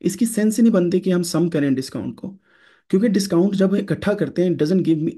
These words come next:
give us any answer। तो हम क्या, क्या कर, कर सकते हैं, इसको हम एवरेज पे ले जाते हैं कि on an average we gave point one percent discount,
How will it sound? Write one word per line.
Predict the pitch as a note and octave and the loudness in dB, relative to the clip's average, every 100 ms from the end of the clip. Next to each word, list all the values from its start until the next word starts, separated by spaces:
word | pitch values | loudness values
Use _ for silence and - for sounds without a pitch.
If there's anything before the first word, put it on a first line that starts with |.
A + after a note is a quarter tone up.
| C#3 | -2
give | D#3+ | -2
us | E3 E3+ | -2 -2
any | D3 D#3 | -2 -2
answer। | C3+ B2+ - - - _ _ _ _ D3 | -2 -6 -8 -14 -18 _ _ _ _ -2
तो | |
हम | D3+ G3+ | 0 2
क्या, | B3 | 0
क्या | A3 C#3+ | 0 -2
कर, | C3+ C3+ - | -2 -8 -6
कर | D3+ | -6
सकते | B2+ C3+ - | -4 -8 -4
हैं, | D#3+ - _ - | -4 -6 _ -6
इसको | F3+ - A3+ | -4 -2 -2
हम | F#3 D3 G3+ G#3 - _ _ | 0 0 0 -4 -12 _ _
एवरेज | E3+ E3 F#3 E3+ | -2 2 2 2
पे | F3+ | 0
ले | C#3+ | 0
जाते | - - - | -4 -10 -14
हैं | - - _ _ - | -14 -18 _ _ -2
कि | F#3+ | 2
on | F#3 | 4
an | A#3+ F3+ | 4 4
average | D3+ F3 D#3 | 2 0 0
we | D3+ F3+ D3 | 0 0 0
gave | D3+ D#3+ - | 0 -2 -2
point | D#3+ F3 E3+ C#3+ | 0 0 0 0
one | E3 | 0
percent | E3 C3+ C#3 C3 | 0 -4 -2 -4
discount, | - - - - | -4 -12 -14 -14